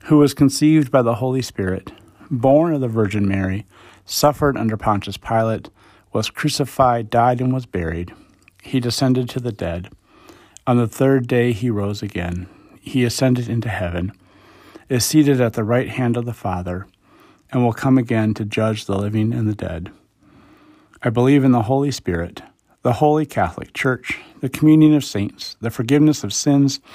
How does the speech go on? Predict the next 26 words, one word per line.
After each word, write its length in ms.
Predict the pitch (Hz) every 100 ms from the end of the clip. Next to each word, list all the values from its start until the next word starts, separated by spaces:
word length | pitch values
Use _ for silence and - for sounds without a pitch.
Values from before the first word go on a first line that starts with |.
| - - -
the 120 | - 127
resurrection 640 | 127 117 135 151 - 147
of 80 | 143
the 80 | 135
body, 440 | 104 92 90 92 - - -
and 120 | 120
the 60 | 104
life 340 | 101 110 110 -
everlasting. 760 | 120 113 101 87 - - 98 - _ _ _ - -
Amen. 380 | 92 101 104 - _ _ _ _ _ _ _ _ _ _ _ _ _ _ _ _ _ _ _ _ _ _ _ _ _ _ _ _ _ _ _ _ _ _ _ _ _
Lord 280 | 151 147 139
Jesus 380 | 131 131 127 -
Christ, 540 | - 76 78 - - - _ _ _ _ _
you 140 | 143
have 180 | 139 139
come 240 | - 156 147
to 180 | 147 131
us 260 | 123 -
just 420 | - 139 143 - -
as 280 | 120 117 113
we 140 | 107
are. 360 | 92 87 101 - _ _ _ _ _ _ _ - - - - -
You 100 | 156
have 180 | 147 117
sent 300 | 165 165 160
us 280 | 147 -